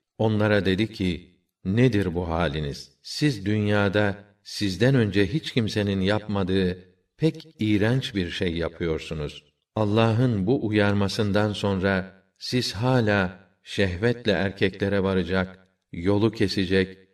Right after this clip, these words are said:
ve toplantılarınızda edepsizlik yapmaya devam edecek misiniz?" Halkının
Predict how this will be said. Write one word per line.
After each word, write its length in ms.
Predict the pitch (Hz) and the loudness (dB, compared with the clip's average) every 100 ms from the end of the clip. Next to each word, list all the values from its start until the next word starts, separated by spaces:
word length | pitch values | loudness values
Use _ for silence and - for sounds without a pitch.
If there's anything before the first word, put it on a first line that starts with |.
| _ - | _ -8
ve 140 | 92 | -4
toplantılarınızda 1300 | 98 107 - 110 110 117 107 107 107 104 92 107 104 104 - _ - | -2 -2 0 0 0 2 2 2 0 -2 0 0 0 -6 -20 _ -2
edepsizlik 680 | 104 107 - 101 92 139 113 | 2 0 0 -4 -4 -2 0
yapmaya 500 | 104 107 98 98 92 | -2 -2 -2 0 0
devam 360 | 95 92 92 | 0 2 0
edecek 420 | 87 87 92 107 | 0 -2 -2 -2
misiniz?" 520 | 107 85 76 67 - - _ _ | -4 -6 -8 -8 -12 -18 _ _
Halkının 840 | - 95 92 110 107 104 92 - | -4 -2 0 0 0 0 -2 -6